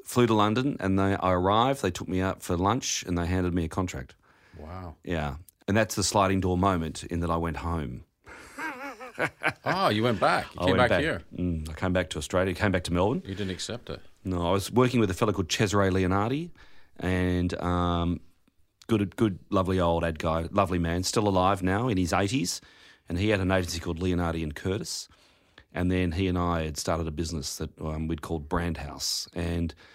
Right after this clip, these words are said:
Speaker 1: so I was in that sort of, you know, entrepreneurial,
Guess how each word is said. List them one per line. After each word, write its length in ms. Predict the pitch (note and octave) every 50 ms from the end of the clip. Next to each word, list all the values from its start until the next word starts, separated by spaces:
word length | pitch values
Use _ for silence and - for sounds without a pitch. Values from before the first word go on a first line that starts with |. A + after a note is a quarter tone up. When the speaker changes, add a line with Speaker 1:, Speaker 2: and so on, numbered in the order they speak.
| - - - _ _
Speaker 1:
so 200 | - - B2 A#2+
I 120 | B2 B2 A#2+
was 160 | A#2 G2 G2+
in 80 | G#2+
that 180 | G2+ G#2 F#2 -
sort 160 | - G2+ F#2+
of, 160 | F#2 E2+ D#2+
you 40 | G2
know, 360 | F#2 F2+ F2+ F2+ F2+ G#2 A2 - - _ _ _ _ _ _ _ _ _ _ _ _ _ _ _ _ - - -
entrepreneurial, 880 | A2 G#2 - - - - F2+ F#2 F#2+ F#2+ F#2+ F#2 F#2 F#2 F#2 F2+ F2